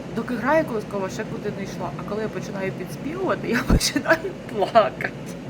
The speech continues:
Це просто. І що ж ти з цим зробиш? Головою все розумієш, а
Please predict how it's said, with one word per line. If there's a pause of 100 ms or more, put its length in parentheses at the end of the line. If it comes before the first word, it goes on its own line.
(760)
Це
просто. (1300)
І
що
ж
ти
з
цим (100)
зробиш?
Головою (100)
все (420)
розумієш, (120)
а